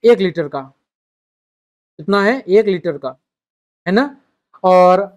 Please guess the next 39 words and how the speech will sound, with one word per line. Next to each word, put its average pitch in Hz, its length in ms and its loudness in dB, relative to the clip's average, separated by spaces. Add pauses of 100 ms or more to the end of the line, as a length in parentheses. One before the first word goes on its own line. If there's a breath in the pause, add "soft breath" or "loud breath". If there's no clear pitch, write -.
(160)
हमने 185 200 -2
इसमें 214 200 -4
पानी 185 240 -2
कितना 220 240 0
भरा 214 220 4
है? 262 180 0 (340)
सात 202 220 0
सौ 240 240 0 (360)
पचास 220 460 0 (240)
मिलीलीटर। 190 540 0 (280)
कितना 180 220 -4
भरा 180 220 2
है? 269 200 -2 (160)
सात 180 260 -4
सौ 196 60 -2
पचास 185 320 -6
मिलीलीटर 180 380 0
हमने 170 180 -6
क्या 190 120 0
भरा 156 240 -4
है? 269 180 0 (280 soft breath)
पानी 185 240 0
भरा 139 220 -4
है, 135 200 -12 (220)
ग्राम 170 260 0
नहीं, 233 180 -4
मिलीलीटर, 170 460 -4
ठीक 190 240 -4
है? 294 160 0 (760 soft breath)
और 175 140 2
बाकी 180 320 0
हमने 196 200 0
चीनी 196 280 -4
और 226 140 2
नमक 185 260 -4
लिया 151 240 -4
है। 131 160 -14 (760)
अब 226 140 2
देखो, 240 400 2